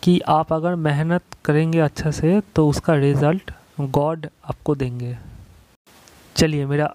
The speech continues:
आंसर सबमिट करने का टाइम हो गया है, तो देखते हैं। देखिए, your co-, score is seventy percent, I have already passed।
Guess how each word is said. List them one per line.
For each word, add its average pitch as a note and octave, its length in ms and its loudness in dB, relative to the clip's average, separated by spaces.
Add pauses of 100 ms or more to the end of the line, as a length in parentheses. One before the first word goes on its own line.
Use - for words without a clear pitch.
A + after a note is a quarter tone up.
आंसर C#3+ 320 0
सबमिट D3 440 0
करने D3 240 0
का D3 100 -2
टाइम C#3+ 260 0
हो C#3+ 180 0
गया D3+ 200 2
है, F#3+ 240 0 (760)
तो C#3 220 4
देखते D3 300 2
हैं। A#2+ 280 -4 (300)
देखिए, F3 460 4
your D#3 180 6 (160)
co-, D#3+ 320 2
score E3+ 320 2
is - 140 -2
seventy F3+ 220 0
percent, C3 400 -2 (220)
I C#3+ 160 2
have - 280 -14
already C#3+ 440 -2
passed। C3 440 -4